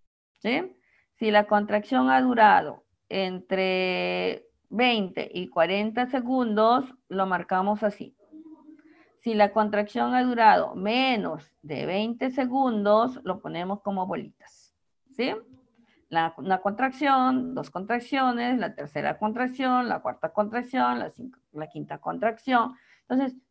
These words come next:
todo esto, eh, lo hacemos, por ejemplo, nosotros nos damos cuenta, mm, de acuerdo a cómo va avanzando la dilatación, ¿no? Por ejemplo, si tiene tres centímetros, no, porque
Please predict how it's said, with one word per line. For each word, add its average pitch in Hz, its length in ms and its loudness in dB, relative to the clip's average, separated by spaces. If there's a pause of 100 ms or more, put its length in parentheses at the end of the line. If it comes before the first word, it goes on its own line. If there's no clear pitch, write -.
todo 180 260 8
esto, 294 460 2
eh, 220 500 0 (360)
lo 233 160 0
hacemos, 277 420 2 (340)
por 247 140 0
ejemplo, 208 360 0
nosotros 254 360 -4
nos 262 100 2
damos 254 300 2
cuenta, 233 560 0
mm, 180 320 -8 (960)
de 202 120 4
acuerdo 247 240 4
a 262 60 4
cómo 247 240 6
va 226 120 10
avanzando 233 500 4
la 226 120 4
dilatación, 160 840 -2 (100)
¿no? - 320 -8 (540)
Por 202 100 -8
ejemplo, 202 460 -4
si 190 160 -10
tiene 247 500 -4
tres 262 220 -2
centímetros, 262 840 0 (720)
no, 196 500 -4
porque - 180 -8